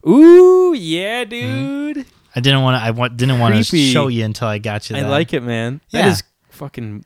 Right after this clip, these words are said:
Speaker 1: so it's like old folklore
Speaker 2: It's like,
Speaker 1: kind
Speaker 2: it's like
Speaker 1: of.
Speaker 2: the boogeyman for
Speaker 1: Yeah, yeah.
Speaker 2: down in Nolans.
Speaker 1: Town-
Speaker 2: Nolans.
Speaker 1: Nolans.
Speaker 2: Yeah.
Speaker 1: That's badass, though.
Speaker 2: And New Orleans has it, like,
Speaker 1: I like shit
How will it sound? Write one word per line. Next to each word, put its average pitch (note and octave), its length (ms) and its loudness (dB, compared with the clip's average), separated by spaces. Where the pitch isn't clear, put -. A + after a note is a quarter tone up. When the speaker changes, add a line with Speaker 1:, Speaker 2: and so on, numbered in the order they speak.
Speaker 1:
so D#3 160 0
it's - 160 -6
like B2 180 -6
old C3 240 -6
folklore C3 340 -6
Speaker 2:
It's B2+ 100 -4
like, A2+ 120 0
Speaker 1:
kind G#2 240 -6
Speaker 2:
it's A2+ 80 -2
like G3+ 160 -2
Speaker 1:
of. E3 80 -2
Speaker 2:
the E3 120 0
boogeyman A2+ 460 -6
for - 140 -4
Speaker 1:
Yeah, B2 60 -4
yeah. A2+ 60 -8
Speaker 2:
down B2+ 260 0
in B2 120 0
Nolans. G#2+ 600 -6
Speaker 1:
Town- - 160 -8
Speaker 2:
Nolans. A#2+ 600 -4
Speaker 1:
Nolans. F#2 720 -10
Speaker 2:
Yeah. G2 140 -16
Speaker 1:
That's C#3 160 -6
badass, D3 520 -6
though. G#2 100 -12
Speaker 2:
And C3+ 120 0
New D3 100 2
Orleans E3 280 0
has C#3+ 220 -2
it, C#3 60 -6
like, A#2 320 -6
Speaker 1:
I - 80 -12
like B2+ 80 0
shit A#2+ 40 4